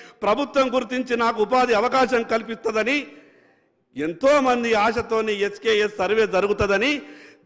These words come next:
బ-, వేరే దేశాలలో ఉన్నటువంటి వాళ్ళు వచ్చిర్రు, ఈ దేశంలో వేరే రాష్ట్రాల్లో బతుకుతున్నటువంటి వాళ్ళంతా కూడా వచ్చిండ్రు. ఇప్పుడు కూడా బీసీ గణన గురించి ఈ ప్రభుత్వం బీసీ గణన చేస్తున్నామని చెప్తున్నటువంటి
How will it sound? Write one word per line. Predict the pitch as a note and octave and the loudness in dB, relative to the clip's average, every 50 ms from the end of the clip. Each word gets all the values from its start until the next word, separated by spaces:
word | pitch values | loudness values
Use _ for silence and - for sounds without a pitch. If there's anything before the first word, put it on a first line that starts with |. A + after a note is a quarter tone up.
| _ - C#3+ A#2+ E3 | _ -20 -10 -4 -2
బ-, | F3 E3+ D#3 C3+ C#3+ | -2 -2 -2 -2 -4
వేరే | E3 C#3+ E3 F#3 A#3 C4 A#3+ | -4 -2 -2 0 0 0 2
దేశాలలో | B3 C4 B3+ G#3+ C#4 C4 C4+ C#4 C4+ C4+ C4+ | 2 2 2 2 2 2 2 2 2 4 4
ఉన్నటువంటి | C4 C4 C4+ B3+ B3+ B3+ C4 C4 C4 | 4 4 2 2 2 2 2 2 4
వాళ్ళు | C4 C4 C4 C4+ | 2 2 2 0
వచ్చిర్రు, | C4 C4+ C#4 C4+ C#4 C#4+ C#4 - - - - - - _ | 0 -2 -4 -6 -6 -8 -10 -12 -16 -20 -20 -20 -20 _
ఈ | C#3+ G3 B3+ A#3+ | -6 -4 -2 0
దేశంలో | G3+ A#3+ C#4+ C4+ D#4 D4+ F#3+ - D4 C#4+ B3+ C4+ D4 - - - - - | 2 2 2 2 2 2 2 4 4 4 4 2 2 -2 -8 -18 -20 -6
వేరే | A#2+ E3 G3+ C4 C#4 C4+ | 0 2 4 4 4 4
రాష్ట్రాల్లో | B3+ C#4 D4+ D4 D4+ D4 D4 C#4+ C#4+ C#4 | 4 2 2 2 2 2 2 4 4 4
బతుకుతున్నటువంటి | C4 C4 B3+ C4+ C4+ C4 C#4 C4 C4 C4 B3 B3+ B3 B3 B3 A#3+ | 4 2 0 -2 -4 -6 -6 -4 -2 0 0 0 0 2 2 2
వాళ్ళంతా | A#3+ A3+ A#3 A#3 A#3 A3+ A#3 A#3 | 2 2 2 0 0 0 0 0
కూడా | G#3+ A3 G3+ | 2 2 2
వచ్చిండ్రు. | F#3 F#3+ - F3+ E3+ D#3 C3 - - - - - - _ _ _ - | 0 0 0 -2 -2 -2 -2 -6 -10 -14 -20 -20 -20 _ _ _ -14
ఇప్పుడు | B2 C3 - _ C#4 D4+ D4 D4 D4 | -12 -12 -10 _ -2 0 0 2 2
కూడా | D4 D4 C#4+ C4+ G#3+ E3 | 2 2 2 0 0 -2
బీసీ | G3+ C4 C#4 - D4+ D4 C#4+ | -6 -8 -6 -6 -4 -4 -2
గణన | B3+ C4 B3+ B3+ B3 B3 A3 | 0 0 0 0 0 0 0
గురించి | A3+ G#3+ G#3 F#3+ - E3+ B2+ - - - - - - _ - | -2 -2 -2 -6 -12 -16 -18 -18 -20 -20 -20 -20 -20 _ -8
ఈ | - F3+ B3 C#4+ - - | -4 -2 -2 2 2 2
ప్రభుత్వం | G3+ A3 B3+ D4+ C#4+ - - C4+ A#3+ F#3 - - - - - - - _ _ - - | 2 4 2 0 -2 0 2 2 2 2 0 -4 -10 -20 -20 -20 -20 _ _ -2 0
బీసీ | - A#3 C#4+ C4 - D4 C#4+ C4 C4+ | 2 2 2 2 2 0 0 2 0
గణన | C4+ C#4 C4+ C4+ A#3 - A#3 | 0 0 -2 -4 -4 -2 0
చేస్తున్నామని | B3 C4+ - - C4 B3 B3+ B3 B3 A#3 A#3+ A#3 | 0 0 0 -2 -2 0 0 0 -2 -2 -4 -4
చెప్తున్నటువంటి | A#3 A#3 - C4 B3 B3 A#3+ B3 A#3+ A#3 G#3+ A#3 | -6 -4 -4 -4 -4 -4 -4 -4 -4 -4 -6 -4